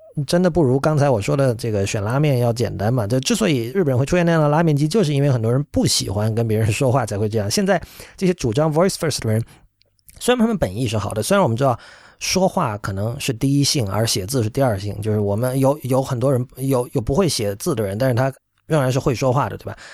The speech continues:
但是如果你对 Voice First 的想象只是把一堆，呃，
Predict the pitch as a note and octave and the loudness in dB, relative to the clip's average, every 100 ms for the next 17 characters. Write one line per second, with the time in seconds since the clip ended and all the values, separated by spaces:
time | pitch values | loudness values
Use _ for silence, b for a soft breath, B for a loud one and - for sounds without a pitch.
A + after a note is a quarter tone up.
0 | B B B - A#3 F3+ - E3 C3 E3 | B B B 0 2 2 2 2 2 0
1 | F3+ A#2 G2 A2 G2+ D3 C#3 C3 D3+ C#3 | 0 0 0 -2 -2 0 0 2 2 0
2 | - B2+ G#2+ A2+ A#2+ G2 A#2+ A2+ G#2 G2 | -2 -2 -2 -4 -4 -2 0 0 -2 -2
3 | B2+ G#2 b b b b _ _ _ _ | -2 -2 b b b b _ _ _ _
4 | - G2+ A#2 C3 - D3+ D3 D3 _ _ | -4 -2 -2 -2 0 2 2 -2 _ _
5 | _ _ _ _ A#2+ A2 G#2 | _ _ _ _ -4 -2 -2